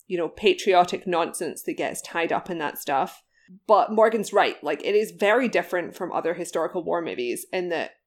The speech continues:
it's all about, I mean, it's extremely emotionally visceral. It's, like, by far his most emotionally affecting movie. And it does have this unique narrative structure where there's kind of different timelines moving at different speeds.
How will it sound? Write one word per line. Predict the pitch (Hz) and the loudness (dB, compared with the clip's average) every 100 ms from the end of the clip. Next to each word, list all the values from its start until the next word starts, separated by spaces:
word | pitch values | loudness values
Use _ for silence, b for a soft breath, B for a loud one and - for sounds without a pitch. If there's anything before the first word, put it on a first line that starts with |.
| _ _ - | _ _ -8
it's | 185 - | -8 -4
all | 185 175 | 2 2
about, | 180 175 147 - - _ - | 4 2 0 -2 -6 _ -2
I | |
mean, | 220 226 | 2 2
it's | 240 | 0
extremely | - 269 269 294 | -2 0 0 2
emotionally | 202 190 185 202 175 175 | 2 0 0 -4 -4 -2
visceral. | 180 - 151 175 | -2 -2 -2 -2
It's, | - | -2
like, | 180 - | -2 2
by | 190 | 0
far | - 196 190 | 2 4 4
his | 214 185 - | 4 0 0
most | 190 180 180 | -4 -2 -2
emotionally | 185 175 175 185 151 | -2 -2 -2 -2 -2
affecting | 170 156 - 175 156 | 0 0 0 -4 -4
movie. | 165 87 120 - B B B - | -4 -4 -6 -10 B B B -4
And | 175 160 196 | 0 0 0
it | 202 196 | 0 2
does | 190 | 2
have | 202 190 | 2 0
this | 180 185 | -2 -4
unique | 185 196 190 - - - | -4 -4 -4 -10 -20 -4
narrative | 185 170 190 170 | 0 0 -2 -2
structure | - 180 - 170 165 | 0 0 2 0 2
where | 170 165 | 2 2
there's | 165 170 | 2 -2
kind | 185 | -2
of | 165 | 2
different | 180 208 185 | 2 2 -2
timelines | 190 180 170 175 | -2 0 0 -2
moving | 180 170 160 | -2 -2 -2
at | |
different | 165 - - | -2 -4 -6
speeds. | - 185 156 160 | -6 -4 -4 -6